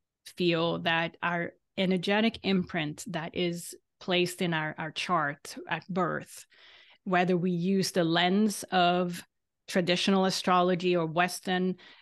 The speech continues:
uh, uh, and Western traditional tropical astrology, or let's say Vedic astrology, which is another modality, or galactic astrology, it's, it is really our unique soul essence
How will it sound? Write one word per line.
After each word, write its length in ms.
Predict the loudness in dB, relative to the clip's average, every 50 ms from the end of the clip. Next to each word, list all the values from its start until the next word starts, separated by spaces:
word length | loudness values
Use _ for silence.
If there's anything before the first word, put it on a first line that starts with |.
| _ -2
uh, 40 | -2
uh, 240 | 0 0 -2 -2 0
and 180 | 0 2 2 4
Western 520 | 4 4 2 2 0 0 2 2 2 0
traditional 720 | 0 -2 -2 0 0 -2 -2 0 0 2 2 2 0 -2 -4 -8 _ _ _ _ _ _
tropical 640 | -14 -4 0 0 0 0 0 -4 -2 0 0 0 0 -2
astrology, 500 | -4 -8 -4 -2 0 0 0 -2 -4 -4
or 180 | -4 -2 -2 -2
let's 240 | -2 -4 -4 -4 -2
say 160 | 0 0 0
Vedic 580 | 2 2 2 2 4 4 2 0 0 -4 -8 -6
astrology, 760 | -4 -4 -4 -2 -2 0 0 2 2 0 -2 -2 -2 -2 -2
which 200 | -2 -2 -4 -4
is 140 | -6 -6 -4
another 300 | -4 -4 -2 -2 0 0
modality, 760 | 0 0 0 0 0 0 0 0 0 -2 -2 -2 -4 -4 -6 -10 -18 -20 -20 -20 _ _ _ _ _ _ _ _ _
or 300 | 4 6 6 6 6 6
galactic 560 | 4 4 4 4 2 0 0 -2 -4 -4 -4
astrology, 640 | -6 -8 -6 -4 -2 -2 0 0 0 -2 -2 -2 -2
it's, 440 | -2 0 0 -2 -2 -2 -6 -6 -8 -10 _ _ _ _ _ _ _ _ _ _ _ _ _ _ _ _ _ _ _ _ _ _ _ _ _ _ _ _ _ _ _ _ _ _
it 220 | 0 0 0 2 4
is 260 | 4 4 6 4 4
really 320 | 4 6 6 6 6 4
our 440 | 4 4 4 4 4 4 2 0 -2 -2
unique 640 | -4 -2 2 4 4 6 6 6 4 2 0 -2 -6
soul 540 | -8 -8 -4 -2 0 2 2 2 2 0 -2
essence 680 | -2 -2 -2 -2 -4 -6 -6 -6 -6 -8 -12 -14 -14 -16